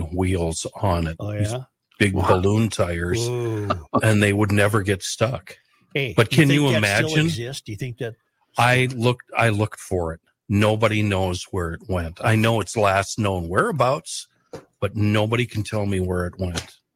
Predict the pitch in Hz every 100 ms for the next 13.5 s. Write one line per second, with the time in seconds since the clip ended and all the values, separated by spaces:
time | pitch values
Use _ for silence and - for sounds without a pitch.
0 | _ - _ _ _ _ - _ _ _
1 | _ - _ _ - 107 135 117 107 104
2 | 101 104 107 104 117 117 85 95 95 95
3 | 117 135 98 - - 131 110 92 90 90
4 | 95 _ _ _ _ _ 98 92 - -
5 | 123 - - 139 - 82 90 87 - 113
6 | 117 - - - _ _ _ _ _ _
7 | - 127 120 95 92 87 - _ 139 113
8 | 135 135 113 - 120 120 92 - 107 101
9 | 92 101 92 - 101 131 180 175 156 165
10 | 165 165 127 175 143 - 107 82 87 110
11 | 120 127 123 123 127 - 151 151 131 131
12 | 170 139 110 110 104 104 127 190 - 90
13 | 87 87 82 87 82